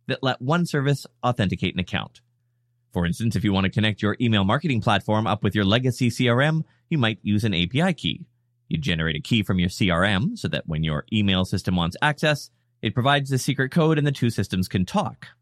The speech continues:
This also makes it easy to revoke access. You just change or delete the key.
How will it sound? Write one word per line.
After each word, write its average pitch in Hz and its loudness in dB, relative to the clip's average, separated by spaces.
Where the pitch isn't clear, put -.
This - -4
also 110 0
makes 85 0
it 87 0
easy 92 0
to 104 -2
revoke 101 0
access. 85 -4
You 104 -4
just 95 -4
change 104 0
or 92 0
delete 131 -2
the - -6
key. - -8